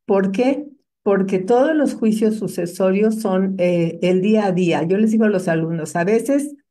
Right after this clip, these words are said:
ustedes no sabrán nada de algún asunto fiscal o algún asunto laboral, pero les juro que siempre les van a preguntar en relación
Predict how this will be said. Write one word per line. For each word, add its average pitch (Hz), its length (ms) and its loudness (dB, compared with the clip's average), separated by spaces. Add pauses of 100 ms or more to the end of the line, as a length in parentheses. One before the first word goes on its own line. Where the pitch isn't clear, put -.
(220)
ustedes 226 520 2
no 226 200 0
sabrán 196 540 -2
nada 220 480 2
de 208 180 0
algún 190 420 -2
asunto 190 420 -4
fiscal 180 640 -2
o 175 40 0
algún 165 300 -2
asunto 170 440 -8
laboral, 165 720 -2
pero 156 280 -2
les 165 280 -2
juro 240 440 0
que 196 140 0
siempre 220 600 2
les 160 200 -2
van 180 200 -4
a 185 140 -4
preguntar 151 600 -8
en 185 120 -2
relación 170 720 -4